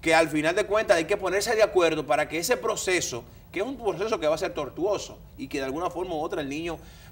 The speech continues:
lo va a sentir, pero que, ese, que eso no le afecte y que pueda manejarse,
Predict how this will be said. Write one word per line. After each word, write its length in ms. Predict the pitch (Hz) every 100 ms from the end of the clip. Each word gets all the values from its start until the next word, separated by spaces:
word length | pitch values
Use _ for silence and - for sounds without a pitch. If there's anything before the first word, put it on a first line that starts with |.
| -
lo 180 | 139 143
va 80 | 170
a 40 |
sentir, 600 | - 143 127 247 190 - - -
pero 220 | 139 135
que, 100 | 131
ese, 320 | 127 - 190 -
que 320 | 143 139 185
eso 220 | 202 - 135
no 180 | 139
le 100 | 156
afecte 600 | 165 - 151 180 - - 185
y 80 |
que 160 | 165 143
pueda 340 | - 131 147
manejarse, 600 | 165 151 127 135 156 156